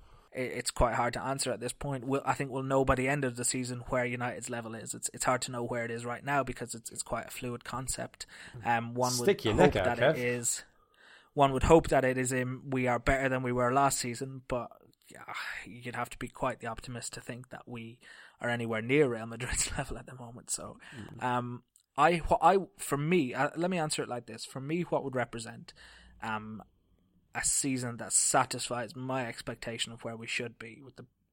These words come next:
Speaker 1: w-, with, uh, of what we should be aiming for would be to be involved in the title race for even the first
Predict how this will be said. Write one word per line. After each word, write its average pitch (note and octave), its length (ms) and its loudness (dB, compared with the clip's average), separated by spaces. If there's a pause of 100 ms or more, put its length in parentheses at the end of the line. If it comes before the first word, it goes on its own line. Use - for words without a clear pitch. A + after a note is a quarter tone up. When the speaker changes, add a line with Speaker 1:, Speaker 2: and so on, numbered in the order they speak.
(140)
Speaker 1:
w-, - 160 -18
with, A#2 420 -14
uh, A#2 420 -8 (420)
of A#2+ 140 -14
what A2+ 140 -8
we A#2+ 60 -10
should A#2 160 -4
be A2+ 140 -8
aiming B2 240 -4
for A2+ 320 -12 (420)
would B2 220 -6
be A#2 500 -4 (460)
to A#2 80 -6
be A#2+ 160 -2
involved C#3 720 4
in B2 800 -4
the A#2 580 -6
title C3+ 460 -2
race B2+ 540 -4 (560)
for A2+ 640 -2
even A#2+ 280 -6
the A#2+ 60 -8
first - 300 -2